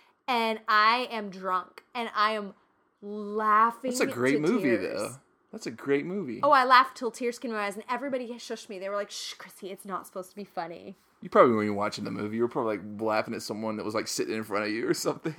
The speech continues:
Speaker 1: No, I was, I was
Speaker 2: <laughs>
Speaker 1: watching, I thought that was hilarious that she went downstairs in a back bend with, like, blood coming out of her mouth.
Speaker 2: Yeah?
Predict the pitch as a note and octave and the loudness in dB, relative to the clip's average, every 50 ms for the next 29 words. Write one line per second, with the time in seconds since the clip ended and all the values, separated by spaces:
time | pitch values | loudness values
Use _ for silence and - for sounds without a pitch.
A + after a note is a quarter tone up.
0 | G3+ - - A3+ G4+ A4 F#4 F4 F#4 A#4 A#4 G4+ C4+ D4+ E4 D#4+ A#4 G#4+ - - | -6 -4 0 4 6 8 8 8 8 6 4 6 6 6 6 6 4 2 2 4
1 | D4 D4 - D#4+ D#4+ E4+ D#4+ B3 C4+ - - A#3 A#3+ A#3+ C4 A4+ A#4+ D#4+ - - | 2 4 4 4 2 2 0 -4 -4 -8 -10 -8 -6 -4 -4 -4 -4 -4 -6 -8
2 | F3+ F#3 - A#3 G#3+ G3 F3+ F#3 F3+ - - F#3 F3+ F3+ F#3+ F3+ E3+ E3+ E3 F3 | -10 -10 -10 -10 -10 -8 -8 -10 -10 -8 -8 -8 -8 -8 -10 -10 -8 -8 -8 -8
3 | F3 - F3 E3 E3+ E3+ F3 A#3 _ _ _ _ - G#3 - G3 F#3 E3+ - F3 | -8 -10 -12 -12 -12 -16 -20 _ _ _ _ _ -16 -10 -8 -8 -8 -8 -6 -6
4 | E3+ E3+ F3 F3 A3 E3+ F3+ F3 E3 E3 D#3+ E3+ E3+ D#3 D3 - - - _ _ | -4 -4 -4 -6 -10 -12 -10 -10 -10 -10 -10 -8 -8 -6 -6 -8 -8 -12 _ _
5 | _ _ _ _ _ _ _ _ _ - C3+ A2+ A2+ C3 F3+ G#3+ | _ _ _ _ _ _ _ _ _ 0 2 6 6 6 6 6